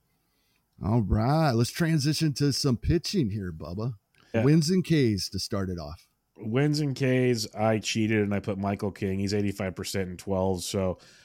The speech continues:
Speaker 2: I decided at the last minute here, I'll mix it up for you 'cause we're looking for two start guys to potentially give you a boost and, uh, give you more chances at wins.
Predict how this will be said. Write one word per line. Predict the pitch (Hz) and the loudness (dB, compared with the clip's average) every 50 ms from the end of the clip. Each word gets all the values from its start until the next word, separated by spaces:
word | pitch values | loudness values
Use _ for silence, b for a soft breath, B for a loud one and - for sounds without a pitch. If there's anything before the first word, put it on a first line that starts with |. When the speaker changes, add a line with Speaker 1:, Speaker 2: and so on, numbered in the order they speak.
| B B - | B B -6
Speaker 2:
I | - 104 110 113 117 117 110 104 73 98 | 0 2 4 4 4 4 2 -2 -4 -6
decided | 107 104 - 120 107 107 104 104 101 98 87 | -4 -2 0 0 2 2 2 2 0 0 -4
at | 95 98 87 | -6 -6 -4
the | - 101 | 0 0
last | 98 101 101 98 95 - | 2 2 2 0 0 -2
minute | 104 101 95 95 87 | -4 -4 -2 -2 -4
here, | 95 95 95 | -4 -2 -2
I'll | 92 92 95 | -2 -2 -2
mix | 101 104 101 - - | -2 -2 -2 -4 -4
it | 98 98 | -2 -2
up | 95 92 - | -2 -4 -6
for | - 101 98 98 | -6 -2 -2 0
you | 98 98 95 - b b b b b b | 0 0 -2 -4 b b b b b b
'cause | - 98 | -6 -2
we're | 98 | 2
looking | 110 120 123 135 107 | 2 2 2 0 -4
for | 120 113 | -4 -4
two | - - 113 110 | -2 0 0 0
start | 104 - - 101 101 98 90 | 0 0 -2 -2 -2 -2 -2
guys | 95 95 92 90 92 92 - | 0 0 0 0 0 -2 -4
to | - 87 | -6 -10
potentially | - 95 - - 101 95 - - 101 98 98 95 90 85 b b b b b b b - 98 | -10 -8 -6 -4 -6 -6 -4 -4 -2 0 0 0 -2 -4 b b b b b b b -4 0
give | 107 110 101 | 2 2 2
you | 107 110 104 98 | 2 2 2 2
a | 90 | 0
boost | 85 80 92 98 95 101 107 101 - - - - _ | -2 -2 -2 0 0 0 -2 -4 -8 -12 -12 -14 _
and, | - 107 101 98 95 92 92 92 | -4 -2 -2 0 0 -2 -2 -2
uh, | 92 95 95 95 87 80 87 | -2 -2 -4 -4 -8 -10 -6
give | 92 101 95 | -4 -2 -2
you | 98 | -2
more | 95 98 98 95 | -2 -2 -4 -4
chances | 90 - 110 98 90 - 95 95 | -4 -4 -6 -4 -4 -4 -4 -4
at | 92 92 | -4 -2
wins. | 95 98 98 95 98 98 | -2 -2 -2 -2 -4 -6